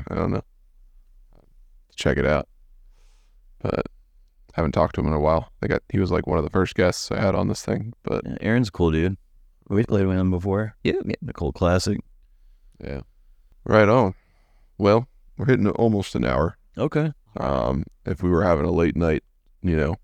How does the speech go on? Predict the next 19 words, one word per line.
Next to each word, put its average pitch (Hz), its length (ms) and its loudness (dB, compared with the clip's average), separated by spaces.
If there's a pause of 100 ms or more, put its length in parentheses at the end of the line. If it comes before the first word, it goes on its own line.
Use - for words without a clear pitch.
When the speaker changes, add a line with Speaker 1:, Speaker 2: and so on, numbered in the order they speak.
(180)
Speaker 1:
pod, 80 300 0
we 95 80 2
might 90 220 0
keep - 180 -4
this - 160 -6
going 87 420 0
for - 160 -8
the 87 60 -4
full 95 400 0
Joe 92 180 0
Rogan 90 360 2
four-hour 95 500 0
marathon, 85 560 0
Speaker 2:
Oh, 98 80 0
Speaker 1:
but, 90 160 2
Speaker 2:
yeah. 85 160 -6 (1000)
Speaker 1:
um, 95 200 -2 (320)
probably 90 400 0
not 90 320 2